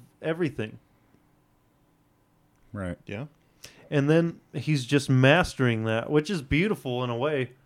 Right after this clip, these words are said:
Speaker 1: because you get to see those things slowly develop.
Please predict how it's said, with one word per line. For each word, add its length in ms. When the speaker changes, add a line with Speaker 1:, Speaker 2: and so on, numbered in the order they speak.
Speaker 1:
because 340
you 60
get 180
to 80
see 300
those 300
things 480
slowly 640
develop. 560